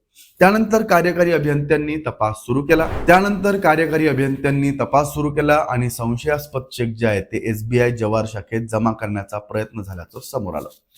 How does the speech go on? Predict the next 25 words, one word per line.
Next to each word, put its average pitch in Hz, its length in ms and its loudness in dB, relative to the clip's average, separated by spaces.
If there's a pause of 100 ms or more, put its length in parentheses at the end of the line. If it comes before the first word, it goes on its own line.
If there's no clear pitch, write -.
(320)
बँक 180 320 4
अधिकाऱ्यांनी 190 520 2
या 180 180 2
चेकवरचे 156 540 0 (240)
शिक्के, 135 640 -2
दिनांक 131 460 -2
आणि 117 320 0
सह्या 120 280 -2
संशयास्पद 113 600 -6
असल्याचं 107 400 -8
ओळखून 120 460 0 (260)
व्यवहार 104 400 2 (400)
रोखून 110 380 -2
धरला 85 260 -8 (400)
आणि 104 140 -2
पोलिसांना 104 560 -2
माहिती 156 300 -4
दिली. 95 180 -6 (320)
या 220 120 8
घोटाळ्यात 190 460 2
सार्वजनिक 165 520 0
बांधकाम 143 340 0
विभागातील 135 440 -2
काही 123 160 0
अधिकारी 131 520 -2